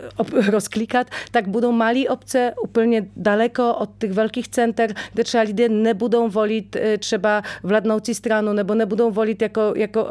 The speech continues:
konfederaci třeba a budou volit, eh, jako K O. Eh, protože, nevím, mají třeba transnacionální zkušenosti, protože většina z nich musela kdysi odejít třeba pracovat v zahraničí. To jsou lidé, kteří cestují, kteří mají trošku jiný hodnotový jako,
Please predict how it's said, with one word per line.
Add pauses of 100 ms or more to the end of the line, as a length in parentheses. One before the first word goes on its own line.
konfederaci
třeba
a
budou
volit,
eh, (240)
jako
K
O. (320)
Eh, (120)
protože,
nevím,
mají
třeba
transnacionální
zkušenosti, (160)
protože
většina
z
nich
musela
kdysi
odejít
třeba
pracovat
v
zahraničí. (200)
To
jsou (140)
lidé,
kteří
cestují,
kteří
mají
trošku
jiný
hodnotový
jako,